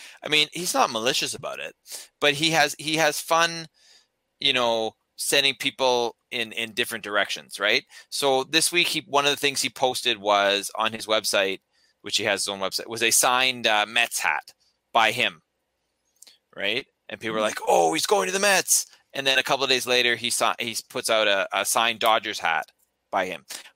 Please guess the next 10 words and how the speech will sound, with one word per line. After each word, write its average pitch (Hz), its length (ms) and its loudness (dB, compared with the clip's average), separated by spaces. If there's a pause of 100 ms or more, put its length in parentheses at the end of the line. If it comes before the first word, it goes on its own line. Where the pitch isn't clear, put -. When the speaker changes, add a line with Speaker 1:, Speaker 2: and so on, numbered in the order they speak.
Speaker 1:
before 156 460 4
he 139 320 2
has 117 260 4
actually 113 360 0
announced 101 440 -2
who 107 80 -14
he's 95 140 -10
gonna 85 120 -14
sign 110 280 -2
for. - 240 -16